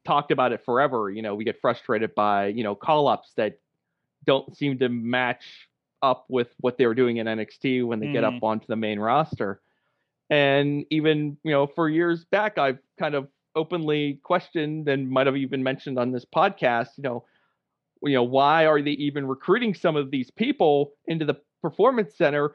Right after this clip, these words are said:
Speaker 1: You know, Vince McMahon <laughs> will not want to do anything useful with these people once they reach the main roster. It won't matter how good they are in N X T.
Speaker 2: Mm-hmm.
Speaker 1: So that whole disconnect, uh,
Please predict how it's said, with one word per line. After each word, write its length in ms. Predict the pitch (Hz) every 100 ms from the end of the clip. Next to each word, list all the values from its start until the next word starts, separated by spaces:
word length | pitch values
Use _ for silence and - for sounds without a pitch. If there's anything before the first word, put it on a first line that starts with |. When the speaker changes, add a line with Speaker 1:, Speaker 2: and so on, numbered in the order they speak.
| _
Speaker 1:
You 180 | 156 208
know, 580 | 170 190 220 196 185 180 _ _ _
Vince 220 | 156 180 -
McMahon 560 | 180 160 180 175 175 - _
<laughs> 120 | -
will 280 | 156 202 180
not 320 | 160 160 151
want 160 | 151 151
to 60 |
do 200 | 151 160
anything 420 | 196 170 165 165 170
useful 400 | 262 277 220 175
with 100 | 175
these 160 | 165
people 380 | - - 170 147
once 220 | 160 175 -
they 80 |
reach 200 | 170 165
the 60 | -
main 160 | 170 170
roster. 360 | 202 196 170 - -
It 160 | 196
won't 280 | 147 185 202
matter 200 | 170 160
how 160 | 156 160
good 220 | - 156
they 100 | 156
are 180 | 139 135
in 80 | 131
N 100 | 123
X 180 | 120 _ -
T. 280 | 180 101 _ _ 123
Speaker 2:
Mm-hmm. 220 | 123 117
Speaker 1:
So 180 | 156 135
that 200 | 180 -
whole 260 | 190 196 151
disconnect, 720 | 214 254 - 180 123 127 _ - _ _ _ _ _ _
uh, 380 | 147 135 127 123